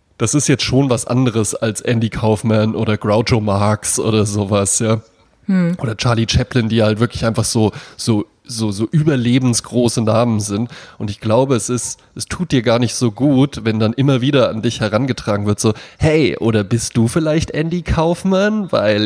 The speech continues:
Speaker 1: ihr habt ja auch am gleichen Tag Geburtstag und irgendwie seht ihr euch ja auch ein bisschen ähnlich“ und sowas. Ich glaube, das macht dann, selbst wenn du,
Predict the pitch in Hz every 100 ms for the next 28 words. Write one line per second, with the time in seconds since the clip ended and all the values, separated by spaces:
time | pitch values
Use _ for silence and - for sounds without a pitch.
0 | 98 113 123 131 95 104 113 107 110 110
1 | 113 107 - 117 165 - - 101 - 90
2 | 101 101 120 127 151 190 120 127 135 139
3 | 127 151 117 139 143 143 165 160 180 226
4 | 131 107 160 135 151 123 117 139 170 -
5 | - - - 151 127 117 120 127 - -
6 | 127 117 143 - 151 143 139